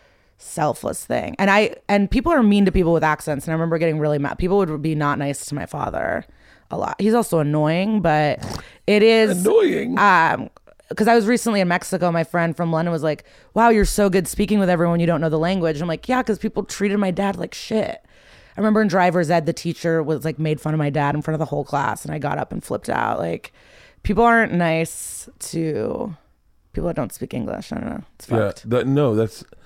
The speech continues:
Speaker 1: But
Speaker 2: I
Speaker 1: my mom, yeah, I mean, I complain so much. I'm such a jappy girl. Like, I'm so American, va-, like, brat.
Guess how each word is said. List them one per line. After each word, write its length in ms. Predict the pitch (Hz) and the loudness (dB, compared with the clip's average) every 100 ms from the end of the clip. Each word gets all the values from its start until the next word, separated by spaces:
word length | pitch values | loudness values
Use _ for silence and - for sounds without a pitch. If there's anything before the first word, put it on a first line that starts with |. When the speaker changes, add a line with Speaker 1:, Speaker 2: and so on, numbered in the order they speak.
| - - - - | -20 -20 -8 2
Speaker 1:
But 140 | 220 | 4
Speaker 2:
I 20 | |
Speaker 1:
my 120 | 226 | 6
mom, 680 | 226 226 226 226 226 226 226 - | 6 8 8 8 6 6 4 2
yeah, 240 | 208 233 | 2 4
I 80 | 208 | 4
mean, 260 | 202 202 190 | 4 2 2
I 100 | 214 | 2
complain 480 | 233 254 - 233 220 | 2 0 0 2 2
so 260 | - 196 185 | 0 0 2
much. 220 | 185 180 | 0 0
I'm 80 | 175 | -4
such 320 | - 196 - | -2 -2 -2
a 60 | |
jappy 520 | 165 127 165 160 165 160 | -4 -2 0 0 0 0
girl. 380 | 147 151 156 | 2 4 4
Like, 180 | 160 156 | 4 2
I'm 120 | 160 165 | 0 -4
so 480 | - - 175 170 | -6 0 4 6
American, 720 | 170 156 151 151 147 160 143 | 4 2 2 0 0 -2 -2
va-, 220 | 135 151 143 | 0 0 0
like, 200 | 165 135 | 0 -2
brat. 540 | 131 156 147 170 185 | -2 2 4 4 2